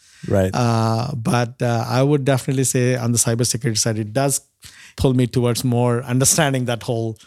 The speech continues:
Speaker 2: world.
Speaker 1: It, it, it makes you think.
Speaker 2: <laughs>
Speaker 1: All right, let's sum up a little bit.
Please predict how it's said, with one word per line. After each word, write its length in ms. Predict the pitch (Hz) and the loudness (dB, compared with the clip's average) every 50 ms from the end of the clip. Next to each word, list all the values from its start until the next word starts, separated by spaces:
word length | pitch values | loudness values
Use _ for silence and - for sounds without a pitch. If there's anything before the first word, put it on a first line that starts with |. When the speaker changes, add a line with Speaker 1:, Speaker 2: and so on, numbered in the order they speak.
| _ - - _ 131 | _ -20 -8 _ 0
Speaker 2:
world. 260 | 131 123 113 101 107 - | 0 0 0 -2 -2 -2
Speaker 1:
It, 120 | 214 - | 0 2
it, 200 | 175 214 196 170 202 220 | 2 2 2 2 4 4
it 60 | 208 | 6
makes 240 | 220 240 254 - 254 | 4 4 4 2 0
you 60 | 254 | -2
think. 280 | 202 277 302 277 240 226 - - | -2 0 0 0 -2 -2 -4 -4
Speaker 2:
<laughs> 180 | 202 196 - | -4 -2 -2
Speaker 1:
All 60 | 196 180 - - 185 - - - 170 | -4 -4 -2 -4 -6 -6 -4 -2 0
right, 120 | 156 160 165 | 0 2 2
let's 180 | 190 202 - | 0 0 0
sum 160 | - 233 214 202 | 0 2 2 2
up 100 | 202 175 | 2 2
a 60 | 196 | 2
little 160 | 190 190 185 | 2 2 2
bit. 260 | 185 180 175 - - | 2 0 0 -2 -8